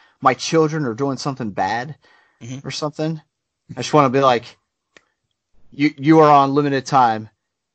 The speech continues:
Speaker 1: When this jingle ends, you're fucking grounded." I mean, <laughs> or some shit, you know. I don't know. It's,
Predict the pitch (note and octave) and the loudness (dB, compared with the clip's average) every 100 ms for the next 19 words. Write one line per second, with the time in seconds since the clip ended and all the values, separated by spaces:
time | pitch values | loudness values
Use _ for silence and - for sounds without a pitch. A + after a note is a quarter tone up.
0 | _ C#3 B2+ D3 - D#3+ D3+ C#3+ C3 C3+ | _ -8 -4 -4 -2 -2 0 0 -2 -2
1 | A2+ G#2+ - - _ _ _ _ C3 B2+ | -4 -8 -14 -18 _ _ _ _ -10 -10
2 | - D3+ D3 A#2+ B2 A#2+ A#2+ G2 F2+ - | -4 -4 -4 -4 0 0 0 -6 -12 -12
3 | C#3 C3+ C3 F#3+ - - - - - F#3+ | -8 -6 -4 -4 -6 -10 -14 -16 -8 -8
4 | D#3 - C#3 - A2+ G2 A2+ A2+ A2 B2 | -6 -8 -10 -10 -12 -12 -12 -12 -10 -2
5 | D3 A#2+ G#2+ B2 - - | -2 -2 -8 -10 -12 -20